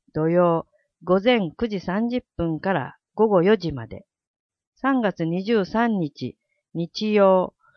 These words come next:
午前九時三十分から午後三時まで。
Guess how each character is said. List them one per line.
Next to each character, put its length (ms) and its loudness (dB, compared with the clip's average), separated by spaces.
午 180 0
前 240 2
九 120 -8
時 140 -8
三 280 -2
十 140 -4
分 240 -4
か 120 -2
ら 240 -6
午 140 0
後 180 -2
三 340 0
時 120 -6
ま 160 -6
で。 200 -16